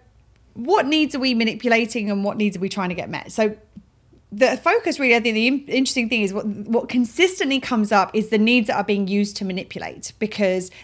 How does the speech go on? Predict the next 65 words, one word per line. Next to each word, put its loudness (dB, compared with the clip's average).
they're 4
pretty -2
consistent -2
within -6
this. -12
And 4
there's 2
a, 2
there's 2
a 2
few 2
different 0
ones 2
that -8
come -4
up. -2
Um, 6
a 2
lot 6
of 6
the 4
time 2
it's, -4
um, 2
the -2
love -2
need -2
comes -4
up. 0
It's -2
like, 0
"Oh, 2
well, -2
if -4
you 0
loved 0
me, -4
you -4
would -4
do -4
this." -6
So 0
it's 0
like, 0
"Oh, 2
well, 2
I 4
must 0
do 2
it. -4
But -6
I, 0
I 4
love 6
this 2
person. 0
So 0
of -2
course -2
I 0
have -6
to -2
do 0
this -6
thing -6